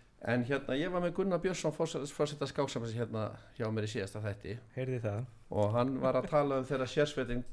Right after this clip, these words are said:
Speaker 1: kom þarna og hann tók hann.
Speaker 2: Já.
Speaker 1: En, eh,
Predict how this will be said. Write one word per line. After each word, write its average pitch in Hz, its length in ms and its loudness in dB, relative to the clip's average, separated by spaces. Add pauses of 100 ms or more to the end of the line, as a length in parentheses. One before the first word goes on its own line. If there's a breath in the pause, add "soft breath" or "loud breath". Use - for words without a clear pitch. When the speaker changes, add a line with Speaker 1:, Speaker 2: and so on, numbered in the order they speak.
(160)
Speaker 1:
kom 123 240 2
þarna 123 400 -2
og 110 60 2
hann 123 160 4
tók 104 220 0
hann. 123 180 0 (320)
Speaker 2:
Já. 113 120 0 (480 loud breath)
Speaker 1:
En, 123 240 4 (380)
eh, - 500 -16